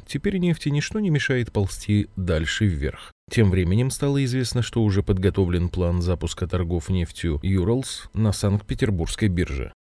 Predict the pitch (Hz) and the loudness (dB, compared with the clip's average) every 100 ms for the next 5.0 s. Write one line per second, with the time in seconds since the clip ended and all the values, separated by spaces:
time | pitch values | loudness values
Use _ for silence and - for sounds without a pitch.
0 | _ - 190 190 160 - 147 - 156 - | _ -2 0 2 0 0 -2 0 -4 -2
1 | 131 - 120 98 107 101 120 123 - 156 | -4 -2 0 2 2 2 0 -2 -4 -2
2 | 95 55 - - 95 90 87 82 92 87 | 0 -2 -4 0 2 2 2 0 0 0
3 | 87 85 95 87 92 82 87 90 85 - | 0 0 0 0 0 2 2 0 0 0
4 | 90 90 - - 107 120 117 60 52 | 0 0 -2 -2 0 0 -2 -6 -8